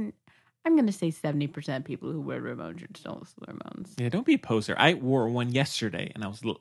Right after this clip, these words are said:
Speaker 2: listening to them. If you're gonna wear a shirt,
Speaker 1: <laughs>
Speaker 2: listen to the band.
Speaker 1: You better.
Speaker 2: Of whoever it is. Doesn't matter. Don't be a square, you know?
Speaker 1: Okay.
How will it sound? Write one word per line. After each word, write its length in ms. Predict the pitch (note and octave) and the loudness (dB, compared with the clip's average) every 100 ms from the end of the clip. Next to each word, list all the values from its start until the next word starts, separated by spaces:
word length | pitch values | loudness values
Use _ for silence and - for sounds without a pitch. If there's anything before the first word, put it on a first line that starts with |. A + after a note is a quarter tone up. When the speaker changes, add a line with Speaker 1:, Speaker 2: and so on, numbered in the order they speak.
| - | -8
Speaker 2:
listening 380 | G2+ - G2 - | -8 -8 -12 -12
to 120 | - | -12
them. 140 | - - | -12 -10
If 100 | A2+ | -6
you're 100 | C#3 | 4
gonna 240 | F#3+ C#3 | 8 8
wear 100 | B2+ G3+ | 10 10
a 60 | |
shirt, 320 | - D#4+ E4+ - - - - - - - | 12 12 12 10 6 10 8 10 2 2
Speaker 1:
<laughs> 600 | - - - _ _ _ | -20 -20 -20 _ _ _
Speaker 2:
listen 320 | A#2+ A#2+ A#2 | 0 0 0
to 100 | G#2+ | -6
the 80 | G#2 | -6
band. 360 | G2 G#2 A2+ F3+ _ - | -6 -8 -8 -12 _ 0
Speaker 1:
You 140 | F3 | 2
better. 420 | F3+ G3+ F3+ A#2+ | 10 10 10 6
Speaker 2:
Of 60 | F3 | 4
whoever 320 | C#3 B2 G#2+ | 4 4 2
it 40 | - | -2
is. 320 | - - - | -10 -14 -12
Doesn't 240 | A#2 G#2 G2+ | -8 -8 -6
matter. 300 | G2 F#2+ C3 _ _ _ _ _ _ _ _ _ _ | -8 -8 -14 _ _ _ _ _ _ _ _ _ _
Don't 180 | E3 C#3+ | -6 -6
be 120 | - | -6
a 220 | G1+ - - _ _ _ _ _ _ _ _ _ _ _ _ _ _ _ _ | -6 -8 -12 _ _ _ _ _ _ _ _ _ _ _ _ _ _ _ _
square, 440 | - - F#2+ F#2 - _ _ _ _ _ _ _ - | -14 -8 -6 -6 -8 _ _ _ _ _ _ _ -14
you 100 | G2+ | -12
know? 80 | A2 _ _ _ - - | -12 _ _ _ -20 -8
Speaker 1:
Okay. 260 | - F3+ - | -4 -4 -6